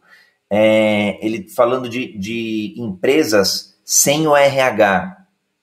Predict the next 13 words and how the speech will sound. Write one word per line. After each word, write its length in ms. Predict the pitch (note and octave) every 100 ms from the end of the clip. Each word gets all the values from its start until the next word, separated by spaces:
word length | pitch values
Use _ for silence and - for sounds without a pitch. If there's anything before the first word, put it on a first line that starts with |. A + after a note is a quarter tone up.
| _ _ _ _ _ _ _ -
Ou 140 | B2
seja, 600 | - D3+ A#2+ F#2+ G2 -
não 220 | A2+ C3 F3
existe 600 | F3 - F#3 F3+ - A2
mais 520 | A2+ A2 G2 F#2 - G2+
a 60 |
área 420 | G#2+ G#2+ G#2 G2+
de 120 | F#2 G2+
R 120 | G2
H, 640 | G2 F2+ F#2+ F2+ - -
de 120 | F2 F2+
recursos 500 | F#2+ B2 A#2 - G2
humanos, 720 | F2+ A#2 C3 G2+ F2+ -